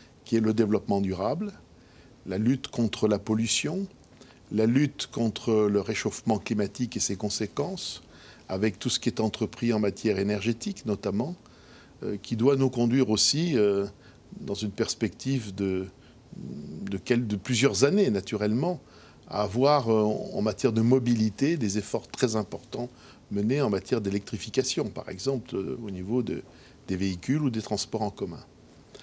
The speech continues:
Ça, c'est le premier point. Puis le deuxième point, c'est, vous l'avez dit, c'est le numérique. Parce qu'aujourd'hui, une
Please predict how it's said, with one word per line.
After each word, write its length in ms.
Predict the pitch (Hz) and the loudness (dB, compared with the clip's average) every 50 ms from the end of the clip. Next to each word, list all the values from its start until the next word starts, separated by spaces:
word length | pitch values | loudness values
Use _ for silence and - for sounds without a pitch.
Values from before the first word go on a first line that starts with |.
| - - - - | -20 -20 -20 -6
Ça, 140 | - - 131 | 0 0 2
c'est 160 | - - 143 | 2 4 2
le 60 | 131 123 | 2 2
premier 300 | - - 135 131 131 123 | 2 0 2 2 2 2
point. 180 | - 131 117 | 2 0 0
Puis 140 | 107 - 123 | 2 2 2
le 60 | 120 | 2
deuxième 320 | 120 120 107 113 107 98 92 | 2 2 4 2 2 2 0
point, 240 | - 113 135 160 | -2 -2 -2 -2
c'est, 200 | 147 - - 139 | -2 -4 -6 -6
vous 140 | 117 98 107 | -6 -2 0
l'avez 240 | 117 117 101 95 95 | 2 2 2 2 -2
dit, 180 | 87 90 101 120 | -4 -4 -4 -4
c'est 220 | - - - 135 | -2 0 0 0
le 120 | 127 120 | 2 0
numérique. 600 | 110 110 110 104 98 87 87 - - - - - - - - - - - - - - - - - - - | 0 0 0 -2 -2 -4 -6 -10 -12 -14 -18 -20 -20 -20 -20 -20 -20 -20 -20 -20 -20 -20 -20 -20 -20 -18
Parce 240 | - - 87 - - | -12 -8 -6 -6 -2
qu'aujourd'hui, 800 | - - 120 117 113 120 135 110 - 127 110 104 101 110 127 143 143 | 0 2 2 4 4 4 2 2 2 2 2 2 2 2 2 2 4
une 640 | 135 113 107 104 101 98 98 95 92 87 92 | 2 2 4 4 4 4 4 2 0 -2 -4